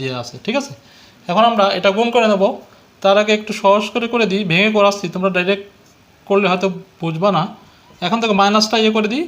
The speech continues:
মাইনাস, মাইনাস এ মাইনাস ওয়ান, এই মাইনাসটা আমি সবাইকে দিয়ে দিলাম। আর নিচে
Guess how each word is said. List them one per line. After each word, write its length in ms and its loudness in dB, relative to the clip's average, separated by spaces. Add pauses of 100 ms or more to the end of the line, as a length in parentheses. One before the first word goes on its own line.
(140)
মাইনাস, 280 -2 (420)
মাইনাস 300 0 (120)
এ 20 -2 (400)
মাইনাস 260 0 (180)
ওয়ান, 180 0 (640)
এই 140 2
মাইনাসটা 340 0
আমি 100 -2 (200)
সবাইকে 360 -2
দিয়ে 140 0
দিলাম। 180 -2 (880)
আর 100 -4
নিচে 140 -2